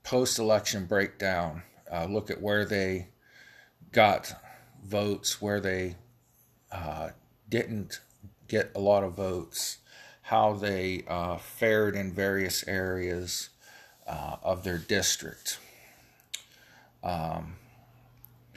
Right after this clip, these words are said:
and it's always interesting. So this Politico article, Politico said they got this from, uh, one of their inside sources, and they don't even know if Trump has seen it yet.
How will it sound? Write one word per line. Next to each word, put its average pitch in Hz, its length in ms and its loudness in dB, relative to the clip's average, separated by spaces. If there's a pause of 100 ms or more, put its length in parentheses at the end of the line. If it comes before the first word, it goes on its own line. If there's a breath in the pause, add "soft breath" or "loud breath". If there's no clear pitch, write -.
(320 soft breath)
and 113 100 0
it's 113 160 2
always 127 280 6
interesting. 92 680 -4 (1000 soft breath)
So 107 280 2
this 127 240 2
Politico 139 640 4
article, 101 460 0
Politico 135 440 2
said 104 280 0
they 101 100 0
got 104 320 4
this 104 180 -2
from, 90 440 -2 (440 loud breath)
uh, 85 200 -4
one 110 260 -2
of 110 120 0
their 107 120 2
inside 104 640 2
sources, 95 640 0
and 90 100 -4
they 98 140 0
don't 95 180 -2
even 92 200 -4
know 87 180 0
if - 160 -10
Trump 95 380 -2
has 92 200 -2
seen 95 340 0
it 87 160 -4
yet. - 480 -10